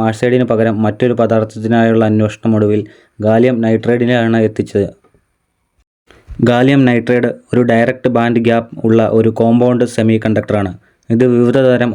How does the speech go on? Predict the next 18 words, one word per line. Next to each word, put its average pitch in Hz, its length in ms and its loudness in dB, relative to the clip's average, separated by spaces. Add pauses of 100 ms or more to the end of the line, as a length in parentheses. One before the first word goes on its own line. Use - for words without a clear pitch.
ഒപ്റ്റോ 113 340 0
ഇലക്ട്രോണിക് 113 640 -2
ഹൈ 113 200 0
ഫ്രീക്വൻസി 117 640 -2
ഉപകരണങ്ങളിൽ, 110 520 0 (500)
പ്രത്യേകിച്ച് 123 520 0 (120)
ഉയർന്ന 120 280 0
പവർ 120 360 0
ആവശ്യമുള്ള 113 580 0 (140)
ആപ്ലിക്കേഷനുകളിൽ 117 760 -2
ഉപയോഗിക്കുന്നു. 104 540 0 (500)
ഉയർന്ന 123 380 2
കാര്യക്ഷമത, 120 540 0 (220)
ഈടുനിൽപ്പ്, 117 540 0 (340)
ഉയർന്ന 123 320 2 (100)
താപനിലയെ 120 640 0
അതിജീവിക്കാനുള്ള 113 640 2
കഴിവ് 107 360 2